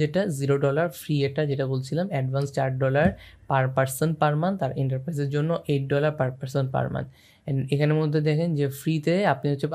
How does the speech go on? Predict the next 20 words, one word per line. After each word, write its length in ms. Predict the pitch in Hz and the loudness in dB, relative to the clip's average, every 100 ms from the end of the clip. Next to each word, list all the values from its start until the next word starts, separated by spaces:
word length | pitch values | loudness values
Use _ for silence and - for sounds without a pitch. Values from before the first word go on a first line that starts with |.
| 143 | -2
up 80 | - | -2
to 60 | 156 151 | -4 -2
fifty 320 | 135 - 160 139 143 | -6 -2 -2 -2 0
গ্রুপ 180 | 151 151 | 0 0
হচ্ছে 240 | 151 - 165 160 | -2 -2 -2 -2
ক্রিয়েট 200 | - 143 139 | -2 -2 -2
করতে 200 | 151 - 156 | -4 0 0
পারবেন, 240 | 151 202 247 - - - | 2 -2 -6 -16 -20 -4
কিন্তু 280 | 135 131 135 131 131 | -2 0 0 0 0
যেগুলা 300 | 135 135 143 147 - - - | 0 2 2 2 -2 -8 -2
অ্যাডভান্স 400 | 139 131 143 143 147 | 0 2 0 2 0
বা 80 | - 143 | 0 0
এন্টারপ্রাইজ, 360 | 135 131 156 151 | 0 -2 -2 -2
সেখানে 180 | 143 143 | -2 -2
হচ্ছে 140 | 139 139 | -2 0
আনলিমিটেড 360 | 131 135 139 139 | 0 0 0 0
গ্রুপ 140 | 139 139 | -2 -4
হচ্ছে 140 | 135 143 | -4 -2
ক্রিয়েট 180 | 143 139 147 | -2 -2 -4
করতে 180 | 139 | -2